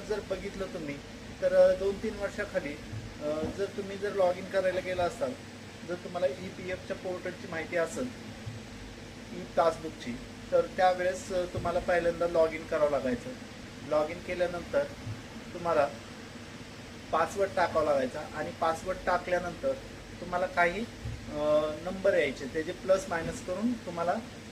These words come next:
ते अंक भरावं लागायचे. मग ते भरल्यानंतर तुम्हाला तिथं प-, अ, लॉग इन होता येत होतं.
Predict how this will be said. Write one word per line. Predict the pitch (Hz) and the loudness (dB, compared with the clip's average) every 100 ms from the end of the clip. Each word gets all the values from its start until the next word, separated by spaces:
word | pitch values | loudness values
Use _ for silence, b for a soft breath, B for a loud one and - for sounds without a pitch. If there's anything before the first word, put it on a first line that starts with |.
| - - - | -10 -10 -8
ते | 190 | -2
अंक | 190 190 175 180 175 220 - - | 0 0 -4 -6 -4 -4 -2 2
भरावं | 202 185 | 8 10
लागायचे. | 175 131 120 113 - - - - - - | 10 8 4 0 -6 -10 -12 -14 -14 -12
मग | 160 - | -10 -6
ते | 190 | -4
भरल्यानंतर | 180 180 185 190 185 - 208 | 2 2 4 2 0 -6 -6
तुम्हाला | - 190 180 190 | -6 -4 -2 -2
तिथं | - - | -4 -6
प-, | - 240 202 - - - - - - - - - 156 | -6 -4 -6 -6 -10 -12 -12 -10 -8 -8 -10 -8 0
अ, | 165 | 2
लॉग | 190 196 | 6 4
इन | 196 180 | 4 -2
होता | 165 156 | 2 4
येत | 135 127 | 4 2
होतं. | 127 123 | -6 -8